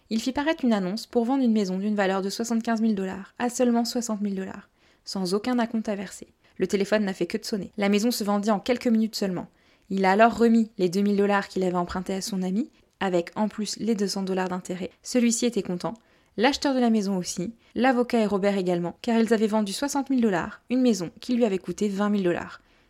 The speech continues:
Temps de travail total pour gagner quarante mille dollars, cinq heures.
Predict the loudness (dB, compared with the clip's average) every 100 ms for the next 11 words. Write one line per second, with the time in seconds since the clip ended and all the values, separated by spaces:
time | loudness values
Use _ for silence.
0 | _ 0 0 2 2 2 2 0 2 0
1 | 0 -2 0 0 -2 _ -2 0 2 2
2 | 2 -2 -4 -10 _ _ _ _ -8 -6
3 | -6 -14 -18